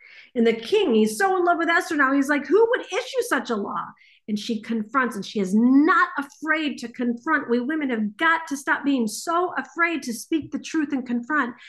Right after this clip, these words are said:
We're like, "Oh, we want, want to say anything bad about people." This isn't about saying anything bad about people. This is about confronting the truth. She says, "Your best friend Haman."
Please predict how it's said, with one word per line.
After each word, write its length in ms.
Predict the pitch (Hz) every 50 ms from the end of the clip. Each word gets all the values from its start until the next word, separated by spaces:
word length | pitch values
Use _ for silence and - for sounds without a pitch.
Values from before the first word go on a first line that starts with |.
| - - - - -
We're 100 | 269 269
like, 120 | 247 262
"Oh, 120 | 359 453 453 403
we 100 | 381 359
want, 320 | 381 415 403 349 311 294
want 180 | 330 359 339 294
to 60 | -
say 80 | 349
anything 240 | 339 311 320 302 285
bad 240 | 302 330 330 349 349
about 240 | 294 285 240 233 233
people." 240 | 240 233 226 226 226
This 160 | 285 285 359
isn't 180 | 370 339 381
about 220 | 359 349 320 302 -
saying 200 | - 311 294 277
anything 260 | 262 269 254 233 214
bad 240 | 277 294 320 339 320
about 240 | 254 240 220 214 -
people. 260 | 240 226 233 247 226
This 180 | 247 247 254
is 120 | 269 240 240
about 260 | 220 233 214 220 -
confronting 720 | - 247 247 240 - - 294 294 285 294 285 269 240 233
the 120 | 208 202 202
truth. 540 | - - - - - 359 330 262 233 - - - - - - -
She 160 | - - 254
says, 220 | 247 262 233 214
"Your 120 | 233 220 202
best 360 | 202 226 226 208 208 - -
friend 200 | - 202 196 190
Haman." 400 | 190 190 190 190 180 175 -